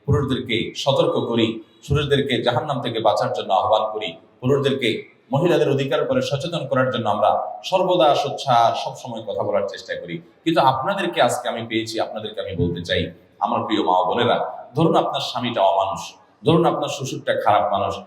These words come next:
ধরুন আপনার শাশুড়ি আপনার প্রতি জুলুম করে, ধরুন আপনার সংসারে আপনি সুখী না, কষ্টে আছেন,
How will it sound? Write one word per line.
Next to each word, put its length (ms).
ধরুন 160
আপনার 240
শাশুড়ি 360
আপনার 220
প্রতি 200
জুলুম 280
করে, 360
ধরুন 200
আপনার 600
সংসারে 460
আপনি 260
সুখী 320
না, 300
কষ্টে 280
আছেন, 360